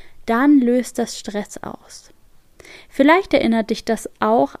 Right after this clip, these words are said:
an eine Erfahrung in deiner Familie, die sehr existenziell war. Vielleicht kommst du aus einer Familie, in der nicht gestritten wird, in der Konflikte eher unter den Teppich gekehrt werden und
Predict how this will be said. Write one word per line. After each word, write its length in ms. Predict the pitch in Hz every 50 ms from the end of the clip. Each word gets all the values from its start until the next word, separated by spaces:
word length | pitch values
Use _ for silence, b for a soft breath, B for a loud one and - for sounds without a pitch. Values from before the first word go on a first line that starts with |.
| _ -
an 260 | - 262 285 285 -
eine 220 | - 269 254 262
Erfahrung 500 | - - - - 262 254 247 254 254 247
in 80 | 247 233
deiner 240 | 240 233 240 240 233
Familie, 640 | - 254 240 247 269 294 330 330 294 240 214 190
die 160 | - 208 208
sehr 140 | 196 220 -
existenziell 840 | 226 - - 254 240 - - 240 233 - - - 254 269 285 269 220
war. 280 | - - - - - - - B B B B B B B B
Vielleicht 340 | - 262 277 294 294 -
kommst 340 | - - 277 294 311 - -
du 40 | 302
aus 200 | 269 262 233 -
einer 180 | - 233 233 220
Familie, 580 | - 233 220 214 214 220 226 247 254 - 294
in 140 | 277 269 247
der 220 | - 262 254 254
nicht 280 | 262 285 311 - - -
gestritten 640 | - 208 - - - 180 175 170 - - 190 165
wird, 300 | - - - 131 - - B B B B B B
in 160 | 233 233 226
der 240 | 240 240 240 247 240
Konflikte 640 | - 254 254 - - - 285 285 - - - -
eher 340 | - - 247 247 240 247 -
unter 220 | - 247 262 262
den 160 | 269 285 262
Teppich 440 | - - 262 262 - - 262 233 -
gekehrt 540 | - 196 190 - - - 202 - - - 190
werden 400 | 185 - - - 190 190 202 -
und 220 | - 214 220 214